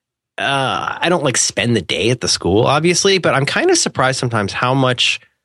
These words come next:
more elementary school is like I remember. I, I guess I sometimes think it's gonna be like the Jetsons and they're gonna be in space pods with, you know, robot teachers or something, but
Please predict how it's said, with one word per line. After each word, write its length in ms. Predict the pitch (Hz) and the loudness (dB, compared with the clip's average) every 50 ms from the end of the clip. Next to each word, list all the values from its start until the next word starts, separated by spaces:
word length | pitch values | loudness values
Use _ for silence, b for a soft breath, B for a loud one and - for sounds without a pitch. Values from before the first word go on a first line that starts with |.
| _ _ _ - | _ _ _ -2
more 360 | 117 120 120 120 117 117 113 | 0 2 4 4 4 4 2
elementary 500 | - 101 110 113 113 110 110 110 - 113 | 2 0 2 2 2 2 2 2 0 0
school 440 | 101 - - - 120 113 107 104 101 | 0 -2 0 2 2 4 4 4 4
is 340 | 78 98 101 104 101 - - | 2 2 0 0 0 -2 0
like 240 | 101 101 107 107 110 | 0 -2 0 0 0
I 60 | 98 | 0
remember. 760 | 98 98 95 92 95 92 95 98 95 90 85 82 82 85 - _ _ _ _ _ _ _ _ _ _ _ _ _ _ _ _ _ _ _ _ _ _ _ - | 2 2 2 2 2 2 0 0 0 0 0 0 0 -2 -6 _ _ _ _ _ _ _ _ _ _ _ _ _ _ _ _ _ _ _ _ _ _ _ -6
I, 200 | - - - 127 | -4 -2 -2 -2
I 240 | 151 143 - 165 180 | -2 -2 -2 -2 -2
guess 180 | 196 233 - | 0 0 0
I 100 | 254 240 | 2 2
sometimes 300 | 220 - - 226 208 170 | 2 2 2 2 2 2
think 140 | - 170 123 139 | 0 0 0 -2
it's 80 | - | 0
gonna 140 | - 139 127 | 0 0 2
be 80 | 113 127 | 2 2
like 100 | 123 113 | 2 2
the 80 | - 107 | 0 -2
Jetsons 440 | - - 110 104 - - 131 123 120 | 0 0 0 0 0 2 2 2 4
and 80 | 113 | 2
they're 80 | 110 110 | 2 2
gonna 100 | 98 107 | 2 0
be 120 | 95 107 | 0 0
in 100 | 107 101 | 0 0
space 300 | - - - 107 101 107 | 0 0 0 0 0 0
pods 520 | - - 113 104 107 113 113 110 110 - - | 0 0 0 0 2 2 0 0 -2 -2 0
with, 240 | 104 104 98 101 - | 0 0 0 0 0
you 80 | 104 | 2
know, 100 | 101 90 | 2 4
robot 300 | 92 104 101 104 120 104 | 4 4 4 2 2 0
teachers 320 | - 143 131 - - 123 123 | 0 0 0 0 2 2 2
or 60 | 131 | 2
something, 420 | - - 139 131 - 151 147 139 | 2 2 0 0 0 0 0 2
but 240 | 123 123 120 - - | 2 2 0 0 -4